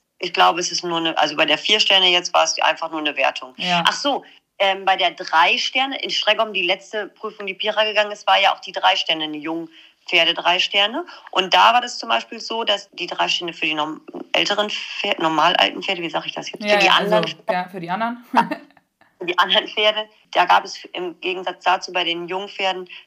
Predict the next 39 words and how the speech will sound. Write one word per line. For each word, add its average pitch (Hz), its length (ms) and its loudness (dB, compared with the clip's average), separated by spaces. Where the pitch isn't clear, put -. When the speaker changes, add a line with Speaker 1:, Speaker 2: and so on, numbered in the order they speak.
Speaker 1:
zweimal 180 800 2
eine 180 180 -2
Linie, 185 540 -6
wo 175 100 -4
du 170 120 -6
ein 170 140 -6
bisschen 170 300 -4
längeren 170 760 2
Weg 170 220 2
reiten 156 220 2
konntest. 151 500 -4
Auch - 280 2
dann 170 160 2
über 156 120 0
einen 147 100 -2
schmalen, 214 480 4
aber 165 160 2
dann 160 180 2
einfach 160 220 -2
fünf 175 200 -8
Galoppsprünge 147 540 -4
we-, 139 120 -8
länger 143 460 -2
weiter 143 340 0
wenden 143 160 0
Speaker 2:
Ah, 156 60 -4
Speaker 1:
oder - 100 -4
Speaker 2:
ja. 196 160 2
Speaker 1:
so. 147 100 -8
Das 175 200 0
gab-, - 640 -8
das 170 220 0
war 180 100 6
dann 175 160 4
für 180 140 -8
die 170 120 0
anderen 165 340 2
nicht - 400 -4
erlaubt, 165 560 2